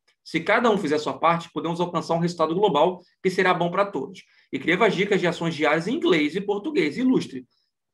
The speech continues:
Você pode fazer pequenos cartazes para lembrar a sua família de que todos podemos ajudar nosso planeta, né? Aí tem um exemplo aí de desligar as luzes ao sair. Então, eu dei outros exemplos aí pra vocês. Por exemplo, tem que botar em inglês e depois português, tá?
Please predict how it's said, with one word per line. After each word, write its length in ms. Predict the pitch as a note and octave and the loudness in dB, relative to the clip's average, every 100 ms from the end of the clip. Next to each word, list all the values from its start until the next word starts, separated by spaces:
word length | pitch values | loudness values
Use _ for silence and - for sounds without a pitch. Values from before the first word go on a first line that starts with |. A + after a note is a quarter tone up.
| _ | _
Você 140 | - D#3+ | -4 -2
pode 200 | D#3+ E3 | 0 0
fazer 200 | D#3+ F3 | 0 -2
pequenos 360 | E3+ F3 G#3 | -2 -2 -2
cartazes 380 | G3+ E3+ D#3+ E3 | -2 -2 -2 -2
para 120 | - | -4
lembrar 220 | F#3 D#3 D#3+ | -4 -2 -2
a 40 | |
sua 140 | E3 | -4
família 340 | F3 F3+ E3 F#3 | -6 -2 2 2
de 80 | F3+ | 2
que 80 | |
todos 220 | F#3 F#3+ F#3+ | 0 0 0
podemos 280 | F3+ E3+ | -2 -2
ajudar 240 | F3 E3 E3 | -2 -2 -2
nosso 220 | E3 - | -2 -4
planeta, 360 | F4 D3+ C3+ C#3+ | -4 -2 -2 -2
né? 200 | F3+ F#3 _ _ _ _ - _ | -4 -4 _ _ _ _ -20 _
Aí 80 | C#3+ | -8
tem 100 | C#3 | -2
um 60 | D3+ | -2
exemplo 240 | D3+ D3+ | 0 0
aí 60 | C#3+ | 0
de 60 | |
desligar 380 | D#3+ E3+ D#3 E3 | 0 0 2 2
as 60 | D3+ | 2
luzes 200 | D3 D#3 | -2 -4
ao 100 | E3 | -4
sair. 420 | A#3 G#3 C3 - _ _ _ _ _ _ _ | 0 0 0 -6 _ _ _ _ _ _ _
Então, 260 | C3+ D3 D#3+ | -4 2 2
eu 40 | |
dei 120 | F3+ | 6
outros 340 | G3 G#3 G#3 G3+ | 6 4 2 0
exemplos 300 | G#3 G#3 G3 | 0 0 -2
aí 60 | G#3 | -4
pra 100 | A3+ | -4
vocês. 320 | - F3 - | -2 -2 -2
Por 100 | D3+ | -6
exemplo, 200 | C#3 - | -8 -8
tem 100 | - | -12
que 60 | |
botar 200 | C3+ D3 | -4 0
em 60 | F3+ | 2
inglês 300 | E3 D3 E3 | 4 4 4
e 20 | |
depois 180 | F#3+ G3 | 2 2
português, 460 | G#3+ G#3 G#3 E3 - | 0 0 0 0 0
tá? 260 | F#3 F#3 | -2 -4